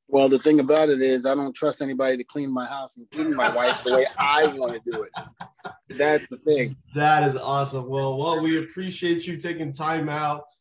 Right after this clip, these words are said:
Speaker 2: Uh, I know we were trying to get it going in the last, uh, episode of ours. Really appreciate you. Welcome to the Garage Talks. Uh, first and foremost, gotta start with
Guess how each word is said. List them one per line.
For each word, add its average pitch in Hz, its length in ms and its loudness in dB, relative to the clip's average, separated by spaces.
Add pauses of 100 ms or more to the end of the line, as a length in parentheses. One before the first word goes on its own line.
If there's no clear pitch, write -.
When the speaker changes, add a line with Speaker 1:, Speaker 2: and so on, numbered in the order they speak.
(220)
Speaker 2:
Uh, 127 280 0
I - 20 2
know 147 160 0
we 151 80 -2
were 147 80 -2
trying 143 240 -4
to 139 60 -6
get 139 160 -4
it 135 100 -2
going 135 260 -2
in 135 100 -2
the 127 100 -6
last, 127 400 -8
uh, 123 320 -8 (100)
episode 131 360 0
of 123 120 -2
ours. 123 320 -2 (400)
Really 151 400 2
appreciate 143 560 -4
you. 147 140 -4
Welcome 139 300 -2
to 143 100 -6
the 131 100 2
Garage 135 460 -4
Talks. 139 500 -8 (500)
Uh, 127 360 -4
first 151 440 -4
and 139 140 -2
foremost, 143 480 -2
gotta 143 180 -2
start 139 380 -6
with 135 220 -4